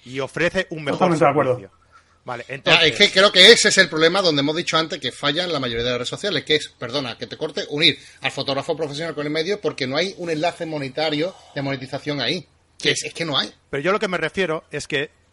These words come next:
Speaker 1: por ejemplo, si tú creas un... Lo que hablabais del ejemplo del webinar, ¿vale?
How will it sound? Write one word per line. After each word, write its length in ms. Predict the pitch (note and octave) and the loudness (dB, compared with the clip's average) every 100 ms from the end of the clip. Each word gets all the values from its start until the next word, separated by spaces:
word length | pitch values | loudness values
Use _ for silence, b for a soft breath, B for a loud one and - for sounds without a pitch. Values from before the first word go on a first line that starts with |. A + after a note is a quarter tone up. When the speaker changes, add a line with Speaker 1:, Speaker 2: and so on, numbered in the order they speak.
| _ _ _ | _ _ _
Speaker 1:
por 140 | D3 C3+ | -4 -2
ejemplo, 260 | F3 E3+ | -2 -2
si 140 | E3+ E3 | -6 -4
tú 160 | F3+ | -2
creas 420 | G3+ F#3+ F3 - - | 2 2 2 -2 -10
un... 720 | F3 E3 D#3 D3+ D3 C#3+ C3+ C#3 | -10 -8 -10 -10 -12 -12 -14 -8
Lo 100 | C3+ | -6
que 80 | C3 | -4
hablabais 380 | C3 D#3 E3+ D3+ | -2 0 -2 -2
del 200 | C#3+ C3+ | -2 -2
ejemplo 300 | C3+ C#3+ D#3 | -6 -6 -4
del 120 | B2 | -4
webinar, 360 | A2 G#2+ A2 | -6 -8 -12
¿vale? 200 | G#2+ E3+ | -10 -10